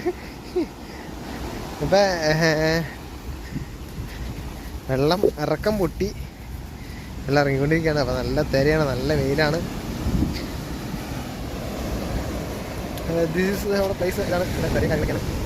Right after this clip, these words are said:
അപ്പൊ നമ്മുടെ പിള്ളമാര് കാസ്റ്റിംഗ് സെറ്റപ്പായിട്ട് കൊണ്ട് നമുക്ക് പോയി കാണാം. തിര അടിച്ച് കയറുന്നുണ്ട്.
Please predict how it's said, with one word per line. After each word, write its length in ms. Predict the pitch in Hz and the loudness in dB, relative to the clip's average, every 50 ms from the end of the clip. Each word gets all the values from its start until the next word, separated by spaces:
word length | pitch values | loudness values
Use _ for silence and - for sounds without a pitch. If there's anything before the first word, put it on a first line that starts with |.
| - - - - - - - - | 0 0 0 -2 -2 -2 -2 -2
അപ്പൊ 100 | - 147 | 0 0
നമ്മുടെ 160 | 143 143 151 - - - - | 2 2 0 0 -2 -2 -2
പിള്ളമാര് 320 | - 147 151 147 156 156 156 - - - - - - | 0 2 2 4 4 2 2 0 -4 -6 -6 -6 -6
കാസ്റ്റിംഗ് 260 | - - - 143 151 | -4 -4 -2 -2 -2
സെറ്റപ്പായിട്ട് 260 | 143 - - 147 151 147 | -2 -2 0 0 0 2
കൊണ്ട് 120 | 147 170 - - - - - - - - - - | 0 -2 -2 -4 -6 -6 -6 -6 -6 -6 -2 0
നമുക്ക് 160 | 147 143 156 | 0 2 2
പോയി 100 | 151 135 | 2 2
കാണാം. 140 | 135 - - - - - - - - - - - - - - - - - - - - - - - - - - - - - - - - - - - - - - - - - - - - - - - - - - - - - - - - - - - - - | 0 0 -2 -2 -2 -2 -2 -2 -4 -4 -2 -2 0 0 2 2 2 2 2 2 2 2 2 2 2 2 2 2 2 2 2 2 2 0 0 0 0 0 0 0 0 0 0 0 0 0 0 0 0 0 0 0 0 0 0 0 0 0 0 0 0 0
തിര 120 | - 131 147 151 | 2 2 2 2
അടിച്ച് 180 | 143 - 175 | 2 2 2
കയറുന്നുണ്ട്. 300 | 165 160 165 160 151 - | 4 4 4 2 0 -2